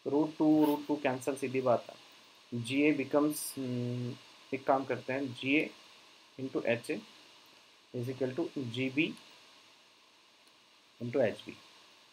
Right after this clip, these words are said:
ठीक है बेटा, हमको निकालना है height on B, तो एचबी कितना आएगा,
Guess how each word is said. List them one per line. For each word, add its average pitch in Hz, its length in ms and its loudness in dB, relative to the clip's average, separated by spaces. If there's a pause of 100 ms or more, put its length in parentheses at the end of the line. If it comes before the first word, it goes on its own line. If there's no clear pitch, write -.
(680)
ठीक 135 100 -8
है 165 60 4
बेटा, 151 260 0 (600)
हमको 127 220 -2
निकालना 139 400 4
है 175 120 0
height 123 400 2
on 127 180 -2
B, 101 80 -4 (440)
तो 117 120 -4
एचबी 117 320 0
कितना 143 280 0
आएगा, 139 260 -2